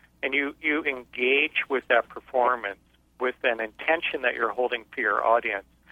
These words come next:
perhaps with regards to a healing process, because every single human being has a certain amount of healing that, that, uh, is wanted in, in their experience. And,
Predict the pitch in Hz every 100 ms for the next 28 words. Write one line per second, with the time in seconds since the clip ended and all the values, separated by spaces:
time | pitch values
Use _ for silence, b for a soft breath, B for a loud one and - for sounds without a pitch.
0 | b - 143 156 196 - 180 - 156 -
1 | 127 123 - - 113 101 - 120 113 -
2 | 95 92 98 90 _ _ b b - 143
3 | 135 - 190 202 - 160 135 120 127 120
4 | 110 117 113 104 104 104 - 131 113 110
5 | 110 104 95 117 110 104 98 104 - _
6 | _ _ 127 107 - _ - 123 107 107
7 | 120 - 113 110 - 98 - _ _ _
8 | - 123 113 - 120 113 107 98 - -
9 | 107 107 92 - _ B B B B B
10 | B B 143